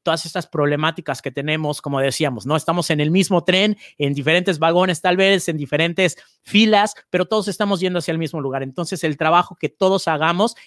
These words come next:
es importante y qué mejor que desde el emprendimiento podamos ayudar a resolver estas problemáticas. Así que, bueno, pues estamos en esa búsqueda del emprendimiento con sentido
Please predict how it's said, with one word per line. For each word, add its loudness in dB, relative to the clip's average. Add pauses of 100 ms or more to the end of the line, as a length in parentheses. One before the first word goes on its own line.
(140)
es 0
importante 0
y -8
qué -2
mejor 0 (240)
que 0
desde 0
el 2
emprendimiento 0 (140)
podamos 2
ayudar 2 (200)
a 2
resolver -2
estas -4
problemáticas. -2
Así 0
que, 2
bueno, 6 (220)
pues 2
estamos 2
en -4
esa 0
búsqueda 0
del 2
emprendimiento 0
con 0
sentido 4